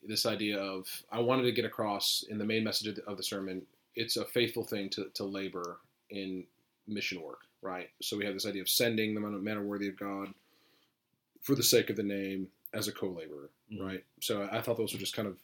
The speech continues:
Speaker 1: all connected to the, the idea of this is the faithful work.
Speaker 2: D-, so, um, did you have anything that you maybe felt like you didn't fully address, or maybe an application that you feel like came to your mind as soon as you finished, like, "Ah, I wish I would've"?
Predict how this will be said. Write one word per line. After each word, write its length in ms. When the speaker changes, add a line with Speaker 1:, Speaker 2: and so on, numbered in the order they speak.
Speaker 1:
all 160
connected 340
to 80
the, 140
the 100
idea 200
of 60
this 160
is 80
the 80
faithful 320
work. 220
Speaker 2:
D-, 140
so, 360
um, 340
did 160
you 60
have 260
anything 380
that 160
you 340
maybe 180
felt 200
like 320
you 80
didn't 540
fully 840
address, 680
or 80
maybe 320
an 100
application 540
that 60
you 80
feel 180
like 280
came 180
to 40
your 100
mind 340
as 80
soon 100
as 100
you 80
finished, 520
like, 200
"Ah, 160
I 40
wish 160
I 80
would've"? 280